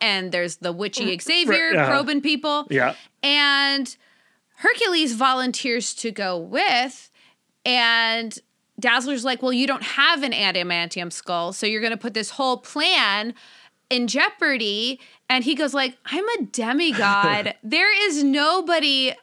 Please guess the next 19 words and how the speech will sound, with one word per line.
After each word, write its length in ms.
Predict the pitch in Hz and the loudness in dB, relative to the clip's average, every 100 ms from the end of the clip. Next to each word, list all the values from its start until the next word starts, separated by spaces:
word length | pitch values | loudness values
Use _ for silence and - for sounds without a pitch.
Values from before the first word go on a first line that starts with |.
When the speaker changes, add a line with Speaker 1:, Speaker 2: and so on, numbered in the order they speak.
| - | -16
Speaker 1:
probing 640 | - 277 294 285 262 240 | -4 0 2 2 2 2
this 260 | 269 370 370 | 0 0 0
old 340 | 269 247 240 | 2 2 0
noggin." 760 | 226 214 214 208 240 240 240 254 | 2 4 4 4 2 2 2 0
Speaker 2:
<laughs> 40 | |
Yeah. 220 | 135 139 131 | 0 0 0
Speaker 1:
And 420 | 185 - - 370 | -2 -2 0 0
Howlett 600 | 320 - 403 480 466 453 - | 0 0 2 2 2 0 -2
replies, 760 | 294 254 - 262 254 240 240 - - - _ | -4 -6 -4 2 2 2 0 -8 -18 -20 _
"Not 460 | 240 269 359 415 - | -2 2 4 2 0
that 200 | 392 294 | -2 2
they'd 260 | 320 294 | 0 0
find 580 | - 294 269 277 277 254 | -2 0 4 4 2 0
anything 840 | 254 247 247 240 - 240 226 226 - | -2 -2 -2 -4 -2 -2 -2 -4 -8
there 380 | 196 220 214 208 | -4 0 2 2
if 160 | 208 | 0
Speaker 2:
Mm. 140 | 151 127 | -4 -4
Speaker 1:
they 200 | 135 190 | -4 -6
did." 540 | - 196 117 - - | -6 -4 -4 -8 -18